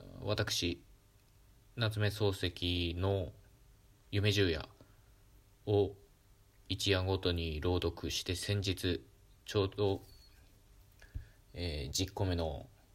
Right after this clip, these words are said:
お話が終わりまして、よかったら、あの、その概要欄にそのリンクも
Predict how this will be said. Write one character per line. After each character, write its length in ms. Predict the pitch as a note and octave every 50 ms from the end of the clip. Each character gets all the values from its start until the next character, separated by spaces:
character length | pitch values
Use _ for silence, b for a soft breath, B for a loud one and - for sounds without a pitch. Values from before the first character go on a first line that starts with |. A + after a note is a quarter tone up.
| _ - - _ - - - - - - - - - - - -
お 100 | - G2
話 300 | F2+ F#2 F2 D#2+ - -
が 200 | E2 D#2 D2 - - - - -
終 80 | F2
わ 60 | F#2 F2+
り 60 | F2
ま 120 | E2+ E2
し 160 | - - - - - - -
て、 140 | - - - - - - - - - - - - - - - - - - - - - - - - - - - - - - - - - - - - - - - - - - - - - - - - - - - - - - - - - - - -
よ 100 | A2 G#2+
か 60 | G#2
っ 80 | F#2 -
た 100 | - D#2+
ら、 180 | D#2+ D2+ - -
あ 120 | - F2+ F2
の、 280 | E2+ E2+ E2+ E2 E2
そ 120 | E2 - F#2+
の 120 | E2+ E2
概 180 | E2+ F#2 F#2 F#2
要 140 | F2+ F2+ E2+
欄 180 | E2 D#2+ D#2+
に 100 | D#2 D#2
そ 140 | - - D2+
の 180 | D#2+ D2+ D2+ D#2
リ 120 | E2 E2
ン 80 | E2 D#2+
ク 80 | E2+
も 160 | E2 D#2+ D#2